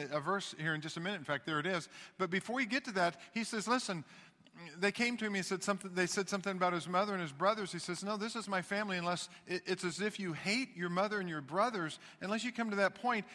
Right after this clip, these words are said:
In contrast, if you don't love me so much that it almost is like you hate your family,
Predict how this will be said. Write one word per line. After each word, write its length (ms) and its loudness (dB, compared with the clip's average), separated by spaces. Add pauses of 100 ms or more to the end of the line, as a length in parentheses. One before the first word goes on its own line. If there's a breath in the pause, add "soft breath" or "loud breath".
In 160 0
contrast, 680 2 (160 loud breath)
if 180 -2
you 80 -4
don't 240 4
love 240 6
me 140 0
so 220 0
much 240 4
that 80 2
it 100 4
almost 400 6
is 120 -6
like 200 4
you 80 0
hate 240 0
your 120 -4
family, 480 2